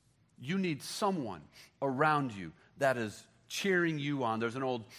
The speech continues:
proverb that says this, that when you run alone, you run fast. When you run together, you run far. Hebrews ten twenty-four, "Let us consider how to spur one another on toward love and good deeds." Hey, hey,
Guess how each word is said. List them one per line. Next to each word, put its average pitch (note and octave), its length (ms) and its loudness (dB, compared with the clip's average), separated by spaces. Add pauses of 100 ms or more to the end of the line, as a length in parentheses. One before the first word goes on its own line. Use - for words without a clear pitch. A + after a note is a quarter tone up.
(140)
proverb A2+ 460 2 (600)
that B2 160 0
says A#2 200 -2
this, A#2+ 240 0 (200)
that C3 120 0
when D#3 260 2
you G3+ 320 -2
run F#3+ 440 2
alone, D#3 600 0
you D3+ 180 -6
run C#3+ 300 0
fast. G#2+ 760 -4 (840)
When A2+ 140 -2
you B2 140 -2
run A#2+ 240 -2
together, F#2+ 540 -4
you G#2 280 -8
run F2+ 440 -6
far. - 640 -14 (1300)
Hebrews A2+ 260 -4
ten A2+ 160 0
twenty-four, A2+ 360 -2
"Let A2+ 140 0
us A2 140 -6
consider A#2 320 -4
how G#2+ 100 -2
to G2+ 100 -4
spur B2+ 320 -6
one A2+ 200 -2
another G#2+ 260 -4
on G#2 220 -4
toward F#2+ 240 -10
love B2+ 560 -2
and B2 440 -2
good A#2+ 360 -2
deeds." A#2 240 -4
Hey, B2+ 120 -2
hey, C3 260 -6